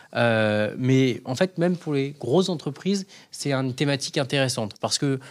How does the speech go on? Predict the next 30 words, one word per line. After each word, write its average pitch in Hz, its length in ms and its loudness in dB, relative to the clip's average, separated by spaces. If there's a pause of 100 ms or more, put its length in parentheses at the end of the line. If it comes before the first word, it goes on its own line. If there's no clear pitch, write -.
(160)
on 135 80 0
vient 135 160 4
également 139 320 2
traiter 135 320 -4
de 131 60 -2
la 117 80 -2
problématique 117 360 -6
du 113 120 -4
versement 113 400 -4
mobilité 123 560 0 (340)
ici. 156 320 -6 (560)
On 127 80 4
vient 139 180 4
également 143 320 2
traiter 151 320 -2
de 143 80 -4
la 127 80 2
problématique, 131 840 -2 (460)
euh, 110 320 0
du, 127 340 2
euh, 104 800 0
de 95 300 -8
la 120 100 2
situation 147 400 0
des 143 80 -2
salariés 180 880 0
qui - 140 -10
font 143 220 -4
du 117 140 -6
télétravail. 165 920 -2